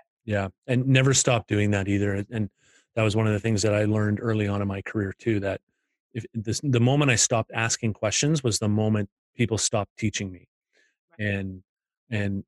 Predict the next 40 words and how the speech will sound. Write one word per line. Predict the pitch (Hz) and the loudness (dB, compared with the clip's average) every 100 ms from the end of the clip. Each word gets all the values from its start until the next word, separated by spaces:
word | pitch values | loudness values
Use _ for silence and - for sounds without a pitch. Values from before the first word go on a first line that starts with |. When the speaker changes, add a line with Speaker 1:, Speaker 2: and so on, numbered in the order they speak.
| _ - | _ -2
Speaker 1:
and | 107 101 | -2 0
when | 104 | -2
I | 104 104 | -2 -2
got | 107 | -2
into | 104 - | -2 -6
a | |
position | - 107 113 - 110 | -8 -2 0 0 0
where | |
I | 101 | 2
had | 110 | 2
my | 107 101 | 2 2
own | 110 | 0
apprentices, | 107 110 104 - 101 | 0 -4 -6 -4 -2
I | 101 | 0
would | 98 | -2
make | 104 104 | -2 -4
that | - 92 | -6 -4
very | 101 | -6
clear. | - - 107 | -6 -2 -2
Like, | 92 92 120 | -2 -4 0
"Listen, | 113 101 98 | 0 0 2
you | 123 | 0
can | 135 113 110 | 2 2 4
never | 113 117 101 107 | 2 0 -2 -4
ask | 107 - - | -2 -4 -2
too | 113 | 0
many | 113 120 | 2 0
questions, | 123 120 - 165 151 | 0 -2 0 0 0
and | 107 | 0
you | 110 | 0
can, | 120 113 - | 0 0 0
and | 113 117 | 0 2
honestly, | 110 117 131 156 160 - _ _ _ | 2 2 4 4 0 -2 _ _ _
you | 120 | 0
can | - 113 | 2 2
never | 113 123 107 | 4 2 2
ask | 113 113 117 | 0 0 -2
a | |
question | - 113 - 110 | -2 -2 0 -2
that's | 101 - - | -4 -2 -4